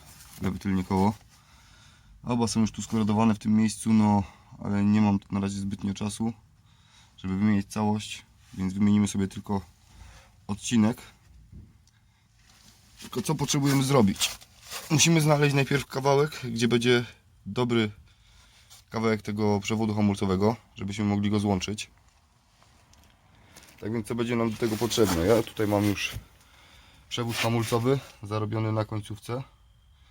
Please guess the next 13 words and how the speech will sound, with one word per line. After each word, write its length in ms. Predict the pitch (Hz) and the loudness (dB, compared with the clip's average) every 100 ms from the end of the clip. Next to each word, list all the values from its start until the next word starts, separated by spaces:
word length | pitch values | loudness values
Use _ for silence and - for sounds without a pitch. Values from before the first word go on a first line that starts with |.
| _ _ _ 120 | _ _ _ -8
Mam 140 | 120 | -6
dłuższy 320 | 120 117 107 | -6 -8 -8
kawałek, 580 | 107 107 120 123 120 - | -6 -4 -2 -2 -2 -6
ale 160 | 113 104 | -8 -6
sobie 180 | 107 | -6
go 100 | 104 | -6
dotnę 320 | 107 104 101 98 | -4 -6 -8 -6
tam, 200 | 110 127 - _ | -6 -6 -14 _
na 80 | 107 | -16
tyle 180 | 101 101 | -8 -8
co 80 | 101 | -6
będę 140 | 98 | -10
potrzebował. 560 | - - 101 104 110 | -10 -10 -4 -2 0